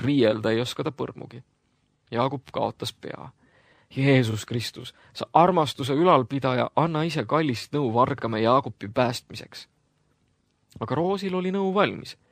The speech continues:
Ta viis Jaagupi tasahilju rehetuppa, sealt rehe alla. Kättpidi talutas ta tema redeli juurde ja ütles, Kui üles saad, pööra paremat kätt, pahemal pool magavad sulane ja karjane. Ole tasa,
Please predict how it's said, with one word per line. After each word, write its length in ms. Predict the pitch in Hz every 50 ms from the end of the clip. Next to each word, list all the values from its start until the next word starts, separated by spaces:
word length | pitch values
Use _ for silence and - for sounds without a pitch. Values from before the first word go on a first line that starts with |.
| _ _ _ _ _ _ _ _
Ta 100 | - 208
viis 220 | 208 220 196 135 160
Jaagupi 460 | 190 208 214 208 202 156 - 156 131
tasahilju 560 | - 170 165 185 175 160 160 175 175 180 180
rehetuppa, 680 | - - 156 127 104 110 120 107 - _ _ - - 113
sealt 280 | - 139 147 143 127
rehe 260 | - - 117 113 113 -
alla. 360 | - - 87 85 - - 135 _ _ _ _ _ _ _ _ _ _ _ _ _ _ _
Kättpidi 560 | - 202 208 - - - - 170 143 151 143
talutas 480 | 123 160 180 180 160 123 - 135 123 -
ta 100 | - 113
tema 360 | 110 143 139 135 127 123 117 110 110
redeli 460 | 123 160 185 - 175 156 139 131 135
juurde 320 | 135 139 127 123 113 113 117
ja 60 | 117
ütles, 380 | 117 - _ - - - - - _ _ _ _ _ _ - - - - - -
Kui 140 | - 131 160
üles 320 | 190 214 220 170 143 - - -
saad, 220 | - - - _ _ _ _ _ _ _ _ _ _ _ _ -
pööra 320 | 180 208 196 147 117 107
paremat 460 | - 165 180 175 151 113 113 117 - -
kätt, 360 | - 131 - _ _ _ - _ _ -
pahemal 380 | 165 170 180 170 135 120 117 110
pool 240 | - 156 156 139 113 120
magavad 440 | 143 156 - 131 107 110 113 - -
sulane 400 | - 180 180 175 156 147 151 151
ja 120 | 151 147
karjane. 440 | - 139 65 - - - - 127 131 _ _ _ - - - - 139 -
Ole 200 | 170 180 170 131
tasa, 300 | - 117 - - - -